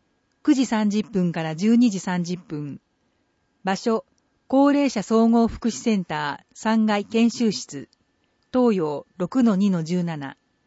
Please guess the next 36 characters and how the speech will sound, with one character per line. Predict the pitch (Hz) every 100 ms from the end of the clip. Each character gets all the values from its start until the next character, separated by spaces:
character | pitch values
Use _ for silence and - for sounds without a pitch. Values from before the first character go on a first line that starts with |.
| _ _ _ _ _ _ _
対 | 240 247
象、 | - 247 226 220 - _ _ _ _ _
区 | -
内 | 285 277 208
在 | 190 185
住 | 165 175 165
で、 | 165 - _ _ _ -
健 | 254 247
康 | 262 247 220
で | 214 214 _
働 | 208 277 285 -
く | 277
意 |
欲 | 269 262 220
の | 185 180
あ |
る | 165 156
六 | 165 185 262
十 | 262
歳 | - 269 254
以 | 240
上 | 220 185
の | 165
女 | 156
性。 | 147 165 151 147 - _ _ _ _ _ _ _ _ _ -
内 | 220 233
容、 | 220 214 196 190 - _ _ _
セ | - 302
ン | 294
タ | 254 214
ー |
の | 185
仕 | 170 -
組 | 190 180
み |
や | 165 160